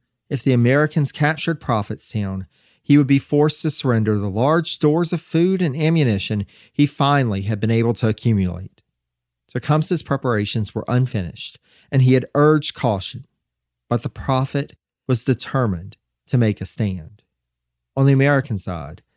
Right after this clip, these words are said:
the final potential hurdle for Harrison was removed, as he received new instructions from Secretary Eustis while en route that, quote,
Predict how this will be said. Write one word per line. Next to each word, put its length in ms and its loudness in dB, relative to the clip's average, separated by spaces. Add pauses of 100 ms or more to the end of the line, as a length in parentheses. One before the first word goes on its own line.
(100)
the 80 2
final 340 2
potential 520 -2
hurdle 400 0
for 160 -4
Harrison 420 -2
was 160 -4
removed, 480 -4 (260)
as 140 -2
he 80 2
received 400 0
new 140 2
instructions 640 -2
from 140 -4
Secretary 440 -4
Eustis 460 -4
while 220 -4
en 180 0
route 300 -2
that, 180 -8
quote, 380 -2